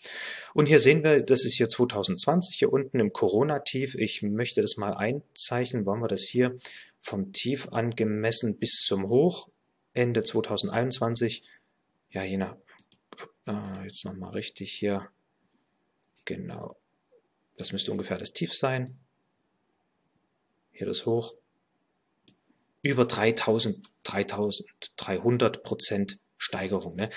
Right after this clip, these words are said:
Natürlich ist jetzt unrealistisch, dass du diese Bewegung jetzt mitgenommen hättest, aber es zeigt, okay, hier haben offensichtlich, ähm,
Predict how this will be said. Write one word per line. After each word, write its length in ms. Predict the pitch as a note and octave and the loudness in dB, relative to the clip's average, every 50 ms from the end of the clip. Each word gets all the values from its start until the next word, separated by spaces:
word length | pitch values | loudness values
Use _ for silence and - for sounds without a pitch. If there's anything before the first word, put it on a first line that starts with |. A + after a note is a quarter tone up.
| - - | -12 -12
Natürlich 320 | - - - - G2 F#2+ - | -6 -4 -2 0 2 2 2
ist 60 | - | 2
jetzt 180 | F#2+ F2+ - | 2 2 0
unrealistisch, 640 | - A2 G#2+ - A2+ G2+ F#2 F#2+ G2 - - - - - | 0 0 0 0 2 2 0 0 0 0 2 2 0 0
dass 160 | - F2+ - | 0 -2 -2
du 80 | - - | -4 0
diese 220 | - F#2 - F#2 | 4 4 4 4
Bewegung 360 | - - - G2 F#2+ - F#2+ | 2 -4 -8 -8 -6 -4 -6
jetzt 200 | F2 F2 - - | -2 -2 0 0
mitgenommen 400 | - B2 - - A#2+ G#2+ G#2+ G#2+ | 0 0 0 0 0 0 0 -2
hättest, 380 | G2 A2 G#2+ - G#2 - - - - - - - - | -2 -2 0 2 2 2 2 0 -4 -12 -14 -14 -8
aber 240 | - - G#2 A2+ G#2+ | -6 -4 -4 0 2
es 140 | - - - | 2 6 6
zeigt, 380 | - - - A2+ C3 - - | 6 6 6 4 0 -2 -2
okay, 300 | - - - - A#2 A#2 | -4 -2 -2 0 0 0
hier 240 | A#2+ A#2+ - B2+ - | 0 0 0 0 0
haben 160 | - G#2+ A2+ - | -2 -4 -2 0
offensichtlich, 760 | A#2 A2+ - B2+ G#2+ G#2 A2 - - - A2 G2+ - - - | 0 0 2 2 2 2 0 0 0 -2 -2 -2 -2 -4 -4
ähm, 220 | A2+ G#2 G2+ G2 | -2 -2 -2 -2